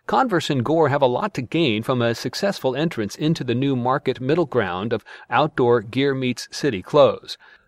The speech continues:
Part of that success depends on performance. Part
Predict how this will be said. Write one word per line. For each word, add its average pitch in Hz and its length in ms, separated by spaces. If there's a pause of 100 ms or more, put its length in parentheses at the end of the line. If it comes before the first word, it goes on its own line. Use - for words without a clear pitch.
(100)
Part 190 200
of 123 100
that 110 200
success 151 600
depends 139 400
on 120 220
performance. 127 640 (240)
Part 110 320